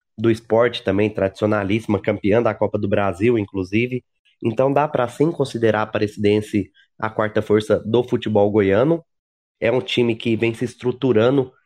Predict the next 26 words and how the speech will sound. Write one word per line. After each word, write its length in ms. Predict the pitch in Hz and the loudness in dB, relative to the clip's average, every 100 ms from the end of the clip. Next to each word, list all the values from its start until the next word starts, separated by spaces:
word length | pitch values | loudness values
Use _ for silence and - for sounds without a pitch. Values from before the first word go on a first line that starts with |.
| _ _ _ | _ _ _
nos 260 | 117 120 107 | -2 0 0
últimos 400 | 113 120 113 101 | -2 -2 -2 2
anos 400 | 101 113 127 113 | 2 2 -2 -2
e 540 | 123 131 127 107 90 87 _ _ _ _ - | -2 0 0 0 -2 -8 _ _ _ _ -8
acredito 600 | 107 110 117 107 113 - | -8 -2 -2 -2 -6 -8
que 220 | - 127 | -4 0
num 140 | 113 117 | 0 -2
futuro 420 | 127 110 123 113 | -4 0 2 2
não 260 | 113 151 | 2 0
tão 240 | 196 185 160 | 0 0 -2
distante 640 | - - 104 123 - - | -4 0 2 2 0 -4
vá 220 | 131 123 | -2 -2
fazer, 540 | - 147 107 117 143 - _ _ _ _ _ _ _ - | 0 -2 0 2 0 -2 _ _ _ _ _ _ _ -2
é, 180 | 98 95 | 0 0
vá 120 | 110 | 0
bater 280 | 135 135 135 | 0 0 -2
de 100 | 135 | -2
frente 340 | 123 135 - | 0 -2 -2
com 200 | - 151 | 2 2
os 100 | 110 | 2
grandes, 680 | 107 104 113 147 208 - - _ _ _ _ _ _ _ _ | 2 4 4 2 0 -2 -18 _ _ _ _ _ _ _ _
principalmente 640 | - 127 127 123 113 110 113 | -2 -2 0 -2 0 0 0
em 40 | |
âmbito 300 | 107 107 107 | 0 0 -2
regional, 580 | 104 110 107 98 110 151 | -2 2 2 2 2 2
obviamente. 720 | 117 101 101 98 120 156 - | 0 2 0 0 0 -2 -10